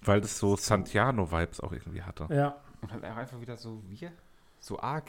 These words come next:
Speaker 3: wir war das alles.
Speaker 2: Wirr.
Speaker 3: Wirr.
Speaker 2: Wirr.
Speaker 1: Opus Insert, Lied Nummer fünf, hat ein langes, spaciges Intro.
Speaker 2: Ja.
Speaker 1: Und dann,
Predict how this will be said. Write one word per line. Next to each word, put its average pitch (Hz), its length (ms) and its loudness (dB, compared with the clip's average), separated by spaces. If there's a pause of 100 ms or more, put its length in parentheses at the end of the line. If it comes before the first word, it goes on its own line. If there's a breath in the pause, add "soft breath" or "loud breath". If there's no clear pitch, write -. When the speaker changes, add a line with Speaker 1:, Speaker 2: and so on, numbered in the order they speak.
Speaker 3:
wir 139 240 -4 (240)
war 87 160 -6
das - 220 -10
alles. 120 260 2
Speaker 2:
Wirr. 190 400 8 (380)
Speaker 3:
Wirr. 101 220 -2 (300)
Speaker 2:
Wirr. 131 360 4 (680 loud breath)
Speaker 1:
Opus 185 400 8
Insert, 101 540 6
Lied 123 200 0
Nummer 123 220 4
fünf, 160 540 0
hat - 240 0
ein 107 120 6
langes, 123 580 4
spaciges - 640 -2
Intro. 135 680 0
Speaker 2:
Ja. 151 240 -2 (500 soft breath)
Speaker 1:
Und - 220 2
dann, 143 300 6